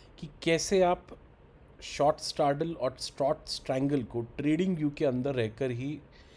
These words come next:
chart देख सकते हैं और एक better analysis कर सकते हैं। But video शुरू करने से पहले guys, अगर अभी तक आपने video को like नहीं किया तो please press कर दीजिए और channel subscribe नहीं किया तो please subscribe कर लीजिए ताकि कोई भी video आपसे ऐसी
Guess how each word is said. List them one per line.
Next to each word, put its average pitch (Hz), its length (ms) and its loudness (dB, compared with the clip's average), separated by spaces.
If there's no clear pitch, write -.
chart 131 320 6
देख 120 240 2
सकते 147 380 -2
हैं 156 220 0
और 139 180 0
एक 123 200 -8
better 110 320 -2
analysis 113 500 -2
कर 101 160 -6
सकते - 340 -14
हैं। 90 180 -12
But 131 160 -2
video 175 220 4
शुरू 196 180 4
करने 180 200 4
से 175 120 -2
पहले 170 280 4
guys, 147 320 4
अगर 143 140 6
अभी 135 160 2
तक 143 180 -2
आपने 131 180 2
video 117 240 0
को 117 60 0
like 101 260 -2
नहीं 131 180 -4
किया 147 240 -2
तो 139 120 -8
please 107 240 -8
press 123 200 -6
कर 139 140 0
दीजिए 139 420 -4
और 160 380 8
channel 151 240 2
subscribe 151 480 -4
नहीं 120 160 -2
किया 135 240 -2
तो 123 120 -12
please 120 200 -8
subscribe 117 500 -6
कर 143 140 -2
लीजिए 151 320 -4
ताकि 127 320 -4
कोई 120 220 -4
भी 131 120 -4
video 117 320 -4
आपसे 131 360 -6
ऐसी 135 340 -8